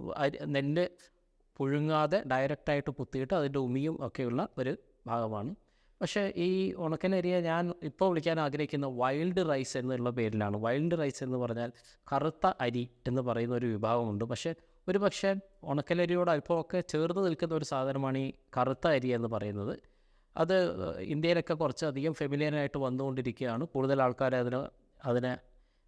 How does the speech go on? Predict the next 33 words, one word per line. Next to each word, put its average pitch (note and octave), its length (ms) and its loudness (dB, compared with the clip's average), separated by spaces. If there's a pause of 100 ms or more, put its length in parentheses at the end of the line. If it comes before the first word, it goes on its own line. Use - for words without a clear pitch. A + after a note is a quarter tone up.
(500)
അത് C3+ 180 -2
കഴിക്കാൻ D3+ 340 2
വേണ്ടി C3+ 240 0
തയ്യാറാകുന്നുണ്ട്. A#2+ 680 -2
അത് D#3 160 -4
വളരെ C3+ 320 -2
ന്യൂട്രീഷ്യസ് E3 540 -2
ആണ്. F2 120 -10 (280)
ഈ G3+ 100 4
മൂന്ന് G#3 340 2
അരികളെക്കുറിച്ചൊന്ന് D3+ 800 0
കമ്പയർ A#2+ 260 0
ചെയ്യുന്നത് A#2+ 360 -2
നമുക്ക് A2+ 300 -4 (380)
നോക്കാം. A#2+ 300 0 (260)
ഒന്ന് G3+ 200 4 (160)
വൈറ്റ് C#3 460 -2
റൈസ് B2+ 240 -4
ആണ്. F#2+ 160 -10 (220)
എല്ലാ E3+ 340 4
അരിയിലും E3+ 500 2
മൂന്ന് F#3 240 2
കാര്യങ്ങളാണ് C#3+ 580 2
നാം C3 120 -2 (100)
ശ്രദ്ധിക്കേണ്ടത്. A#2+ 520 -2
ഒന്ന് B2 280 -2 (340)
ഹള്ള്, D3 360 0 (260)
മറ്റൊന്ന് C3 360 -2
ഹസ്ക്, - 460 -4 (120)
മൂന്നാമത്തെ B2+ 520 -2
ജേം. A2 300 -2 (540)
ഹള്ളെന്ന് F#3+ 360 2
പറഞ്ഞാൽ D#3+ 580 0